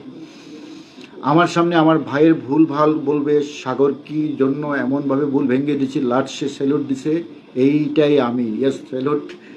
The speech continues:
সাগর and শিশির। আহ, দুজন আমার সবচেয়ে দুর্দিনের অতন্ত্র প্রহরী। কোনোদিন ভুলবো না আমার ছোট ভাই এবং ছোট বোন শিশিরকে আর সাগরকে। খুব ভালো আছি আমরা, নীল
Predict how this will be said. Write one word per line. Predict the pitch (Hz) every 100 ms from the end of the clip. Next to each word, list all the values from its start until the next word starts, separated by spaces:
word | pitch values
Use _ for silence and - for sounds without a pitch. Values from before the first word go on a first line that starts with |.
| -
সাগর | - 131 139
and | 131 117
শিশির। | - 170 - 120 - - - - - -
আহ, | 120
দুজন | 107 135 147 143
আমার | 120 127 143 113 104 - - - - - - - -
সবচেয়ে | - 180 - - 131 104 - - -
দুর্দিনের | 156 170 - 143 113 - -
অতন্ত্র | 135 170 165 156 139
প্রহরী। | 127 110 110 104 - - - - - - - -
কোনোদিন | 147 143 139
ভুলবো | 101 123 123
না | 113
আমার | 101 107 104 -
ছোট | 160 156
ভাই | 147 95 95 - - -
এবং | 107 113 104
ছোট | - 170
বোন | 151 113 90 - - - -
শিশিরকে | - 139 147 135 - 101 - - -
আর | 107 -
সাগরকে। | - 123 107 98 - - - - - - - - - - -
খুব | 147 143
ভালো | 127 151
আছি | 151 147 113
আমরা, | 101 113
নীল | 113 127